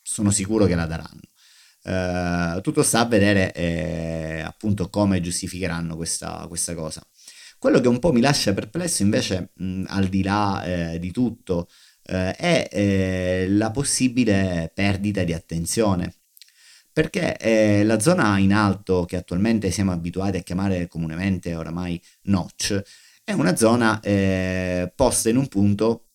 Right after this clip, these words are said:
molto strategico del dispositivo, cioè è la parte centrale in alto e non è un caso. Poteva essere benissimo la parte centrale,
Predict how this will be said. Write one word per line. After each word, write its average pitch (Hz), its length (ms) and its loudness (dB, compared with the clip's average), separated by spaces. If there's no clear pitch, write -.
molto 131 360 2
strategico 85 1000 -2
del 95 180 0
dispositivo, 85 800 -4
cioè 90 240 -6
è - 120 -4
la 95 120 2
parte 113 400 -2
centrale 95 880 -4
in 98 180 0
alto 82 480 -10
e 117 100 -2
non 107 140 4
è 120 60 4
un 87 200 2
caso. 82 380 -8
Poteva 101 360 0
essere 104 400 0
benissimo 107 500 2
la 90 100 0
parte 95 280 -4
centrale, 90 680 -4